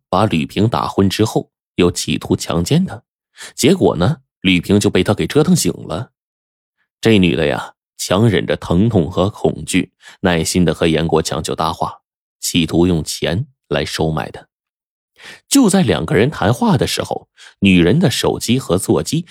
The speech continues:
就都相继响起了。严国强就怕打电话的人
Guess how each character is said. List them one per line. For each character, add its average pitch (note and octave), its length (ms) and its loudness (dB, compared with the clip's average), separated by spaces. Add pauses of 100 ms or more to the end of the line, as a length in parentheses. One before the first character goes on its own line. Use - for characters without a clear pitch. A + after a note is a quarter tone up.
(140)
就 - 140 0
都 F3 180 0
相 G#3+ 280 2
继 C3+ 120 -2
响 F2+ 220 -4
起 D2 140 -6
了。 - 220 -12 (1080)
严 C3+ 200 4
国 E3+ 200 2
强 G2+ 220 0
就 A2 140 2
怕 F#2+ 200 0
打 E2 180 0
电 G#2+ 180 2
话 A2 220 0
的 F2+ 100 -2
人 E2+ 240 0